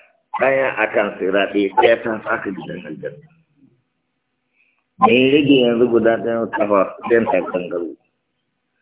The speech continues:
In ban da ba don lamarin Allah, Allah dai ba zai gaje da mutum ya kalle ya fara. Ya, a, na Allah ne, biya hankali, in kai ba ɗan ciki ne ba, dawo da kai za a yi. Wurin nan ne daɗi ya shiga.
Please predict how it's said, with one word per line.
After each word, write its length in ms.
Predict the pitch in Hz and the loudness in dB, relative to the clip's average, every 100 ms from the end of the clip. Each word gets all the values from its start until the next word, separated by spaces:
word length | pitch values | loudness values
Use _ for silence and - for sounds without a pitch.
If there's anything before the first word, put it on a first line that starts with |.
| _ _ - | _ _ -8
In 220 | 131 160 | 0 2
ban 120 | 160 160 | 2 2
da 140 | 147 | 4
ba 160 | 131 113 | 4 4
don 320 | 127 135 127 | 4 2 4
lamarin 440 | 139 123 113 117 | 4 4 2 2
Allah, 320 | 120 123 117 - | 0 2 0 2
Allah 280 | 117 113 107 | 2 2 4
dai 120 | 113 | 4
ba 120 | 113 | 4
zai 180 | 110 113 | 2 2
gaje 280 | 113 107 113 | 0 0 0
da 100 | 117 | 2
mutum 220 | 127 107 | 0 2
ya 80 | 107 | 2
kalle 240 | - 92 98 | 4 2 2
ya 100 | 90 | 2
fara. 300 | - - - - _ - | 0 -2 -6 -14 _ -6
Ya, 180 | 98 - 87 | -2 0 -2
a, 180 | - 127 - - | -2 -6 -6 -10
na 200 | - - | -12 -10
Allah 300 | - - 127 117 | -8 -6 -6 -4
ne, 180 | 123 123 | -2 -2
biya 240 | - 117 | 0 2
hankali, 640 | 113 120 - - 101 117 - | 2 2 0 2 2 0 -2
in 260 | 147 143 | -2 0
kai 200 | 143 147 | 2 2
ba 220 | 135 123 107 | 4 2 2
ɗan 220 | 110 101 | -2 -4
ciki 240 | - 120 | -4 -2
ne 80 | 107 | 0
ba, 100 | 101 | 0
dawo 220 | 113 131 | 2 4
da 80 | 110 | 2
kai 160 | 95 90 | 0 -4
za 60 | 80 | -4
a 80 | |
yi. 100 | - _ _ _ _ _ _ _ _ _ _ _ _ _ _ _ 679 _ _ 679 _ _ _ _ _ _ _ _ _ _ _ - | -12 _ _ _ _ _ _ _ _ _ _ _ _ _ _ _ _ _ _ _ _ _ _ _ _ _ _ _ _ _ _ -14
Wurin 580 | - 98 101 113 117 104 | -6 -2 0 2 0 -2
nan 220 | 104 101 | -4 -4
ne 220 | 95 90 | -4 -2
daɗi 300 | 85 87 82 | -2 -4 -6
ya 140 | 87 80 | -8 -8
shiga. 260 | 82 - | -14 -18